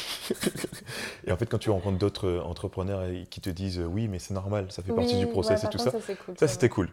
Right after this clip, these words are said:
Speaker 2: Mm.
Speaker 1: Et quand il fallait me rappeler de qui c'était, j'étais en mode,
Speaker 2: Ouais.
Speaker 1: Ok, je, je sais pas qui t'es.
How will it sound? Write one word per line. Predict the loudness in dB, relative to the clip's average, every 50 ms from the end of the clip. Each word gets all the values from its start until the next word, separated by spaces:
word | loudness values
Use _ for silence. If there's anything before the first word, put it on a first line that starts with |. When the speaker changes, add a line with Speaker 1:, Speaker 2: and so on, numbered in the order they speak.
| -4 -10
Speaker 2:
Mm. | -10 -8 -8 -10 -12 -14 _ _ _ _ _ -4 -2
Speaker 1:
Et | 0
quand | 2 2
il |
fallait | 4 4 4
me | 4 4
rappeler | 4 4 2 2
de | 0 0
qui | 0 0
c'était, | 0 0 2 4 4 4 4 2
j'étais | 0 -2 -2
en |
mode, | -2 -2 2
Speaker 2:
Ouais. | 4 4 4 4
Speaker 1:
Ok, | 2 0
je, | -4 -6 -8 -8 -10 -12 -16 -16
je | -14
sais | -14 -12
pas | -10 -8
qui | -8 -8 -8
t'es. | -6 -6 -6 -6